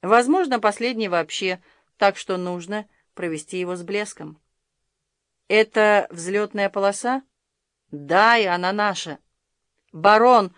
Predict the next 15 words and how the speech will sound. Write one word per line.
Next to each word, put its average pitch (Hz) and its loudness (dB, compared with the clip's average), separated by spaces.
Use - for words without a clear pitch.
Уганда, 226 2
Джульет", 214 -2
не 190 -8
умолкало 185 0
радио. 156 0
"Ещё 214 0
раз 240 4
повторяю, 190 -2
вылет 233 -4
вам 180 0
не 180 -4
разрешается". 220 -4
Дженнингс 202 0
отпустил 196 -2
тормоза, 165 -2